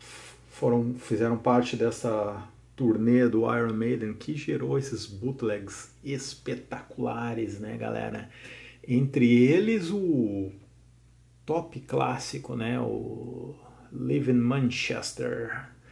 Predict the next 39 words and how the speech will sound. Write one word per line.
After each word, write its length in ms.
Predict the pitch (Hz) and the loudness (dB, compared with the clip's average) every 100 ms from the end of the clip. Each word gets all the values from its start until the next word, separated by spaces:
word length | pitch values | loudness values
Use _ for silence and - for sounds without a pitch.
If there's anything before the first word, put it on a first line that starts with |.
| - - - | -20 -18 -4
Live 160 | 156 175 | -2 0
in 60 | |
Manchester, 720 | 156 151 185 - 185 - 175 165 | 0 -2 -2 -2 -2 4 6 6
eu 160 | 156 147 | 6 4
acho 240 | 143 - | 2 -4
que 160 | - 147 | -4 -4
tem 360 | - 151 151 | 2 2 2
até 440 | 127 127 170 170 156 | 0 2 4 4 2
uma 520 | 139 131 120 117 113 | 0 2 2 2 2
edição 460 | 117 - - 139 | 0 -2 0 2
nova 680 | 147 110 107 151 151 104 110 | 2 0 0 2 0 -2 -4
aí, 440 | 107 120 139 135 113 | -2 0 0 0 0
edição 320 | 120 - 180 | -2 -4 -2
nova 220 | 175 180 | -2 -2
entre 200 | 170 143 | -2 0
aspas, 380 | 143 143 - 107 | 0 0 -4 -6
né, 160 | 110 | -6
saiu 260 | 120 - 120 | -6 -4 -2
lá 120 | 120 | -2
pelos 260 | 113 120 104 | -4 -6 -4
anos 240 | 120 113 | -2 -2
noventa 580 | 113 104 101 113 117 123 | -6 -8 -6 -4 -6 -6
aí 120 | 117 | -6
uma, 340 | 113 107 98 - - - - - - - - | -4 -6 -8 -12 -20 -20 -20 -20 -20 -20 -10
uma 180 | 107 101 | -6 -6
reedição, 560 | 90 120 120 - 127 | 0 0 0 -2 -2
tem 140 | 123 123 | 2 4
uma 200 | 120 - | 4 2
capa 300 | 131 131 123 | 0 2 0
diferente 840 | - - 113 113 123 131 123 - | -2 2 4 6 6 6 0 -2
aí. 340 | 104 110 110 - - - - - | 0 0 -2 -12 -20 -20 -20 -8
Live 240 | 117 127 123 | 2 4 4
in 60 | |
Manchester, 680 | 113 127 123 - 113 120 107 | 4 6 4 0 -6 -4 -2
o 60 | |
clássico, 720 | 110 - 131 131 123 - 123 107 | -2 2 2 2 0 -6 -6 2
dois 280 | 123 127 | 6 8
L 160 | 110 98 | 6 2
Ps, 720 | - 127 123 123 - - - | 2 4 4 2 -6 -16 -20